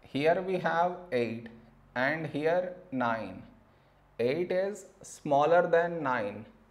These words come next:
So what many do is, they directly put dot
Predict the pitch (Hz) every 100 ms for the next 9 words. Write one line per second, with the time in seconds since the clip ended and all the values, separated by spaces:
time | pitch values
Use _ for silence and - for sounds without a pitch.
0 | _ _ _ _ _ - 160 170 143 151
1 | 175 165 147 151 175 151 143 139 139 -
2 | - - _ _ _ _ - 131 156 147
3 | 139 160 170 196 - 180 175 151 147 165
4 | 180